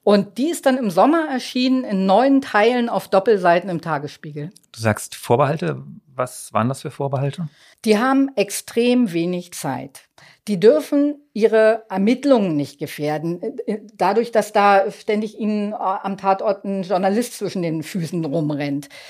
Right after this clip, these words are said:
Speaker 1: Einige wollen auf gar keinen Fall ins Rampenlicht und alle hassen es, wenn einer von, nur einer von ihnen dann als der geniale Oberkommissar dargestellt wird, der jeden Fall alleine löst. Also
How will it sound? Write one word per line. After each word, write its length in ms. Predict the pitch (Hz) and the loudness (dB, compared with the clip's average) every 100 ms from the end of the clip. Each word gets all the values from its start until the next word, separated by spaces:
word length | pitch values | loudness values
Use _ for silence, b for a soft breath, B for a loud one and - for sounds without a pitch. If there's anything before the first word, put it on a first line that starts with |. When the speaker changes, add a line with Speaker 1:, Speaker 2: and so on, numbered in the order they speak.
| B B B - | B B B 2
Speaker 1:
Einige 380 | 240 294 254 | 6 6 4
wollen 200 | 208 226 | 0 0
auf 140 | 233 - | 0 -2
gar 180 | 220 233 | -2 -2
keinen 240 | - 247 | -4 -4
Fall 240 | - 226 | -2 -4
ins 200 | 226 202 | -4 -6
Rampenlicht 720 | 156 175 262 160 135 135 - - | -2 -2 -2 -6 -6 -8 -16 -12
und 200 | 170 - _ | -10 -12 _
alle 440 | - 220 294 156 139 _ - - | -4 2 2 2 -4 _ -20 -8
hassen 360 | 196 - 165 131 | -8 -6 -10 -8
es, 240 | 139 175 - B B B | -10 -10 -16 B B B
wenn 120 | - 180 | -8 0
einer 320 | 190 233 254 | 4 6 6
von, 300 | - 202 208 | 4 0 2
nur 260 | 202 208 - | 2 2 2
einer 360 | 180 254 285 240 | 4 6 6 6
von 200 | 202 185 | 0 -4
ihnen 200 | 196 190 | -2 0
dann 140 | 196 | 0
als 200 | 185 180 | -2 2
der 180 | 208 196 | 2 2
geniale 720 | 196 220 202 185 214 240 240 | 0 0 4 4 6 6 4
Oberkommissar 1040 | 233 240 247 220 220 190 175 165 175 175 | 4 4 6 4 4 2 2 -2 2 2
dargestellt 640 | 170 156 160 175 - 170 170 | 2 2 0 -4 -2 -2 0
wird, 180 | 175 175 | -2 0
der 80 | |
jeden 380 | 180 156 220 247 | 0 0 0 0
Fall 240 | 240 185 190 | 2 2 2
alleine 420 | 175 156 160 160 | 2 0 0 -2
löst. 380 | 147 147 143 - | -6 -8 -10 -6
Also 240 | 165 185 | 0 0